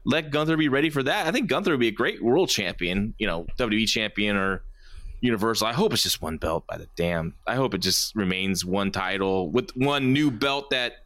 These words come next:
signifies both, but I'm hearing rumors that they might split them up again, which is, you know, unfortunate, but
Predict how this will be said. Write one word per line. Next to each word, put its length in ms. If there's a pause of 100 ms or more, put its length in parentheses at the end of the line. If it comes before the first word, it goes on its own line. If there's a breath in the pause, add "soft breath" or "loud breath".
(220)
signifies 560
both, 480
but 300 (320 loud breath)
I'm 80
hearing 240
rumors 260
that 140
they 120
might 240
split 300
them 140
up 160
again, 380
which 200
is, 220 (320)
you 100
know, 100
unfortunate, 540
but 180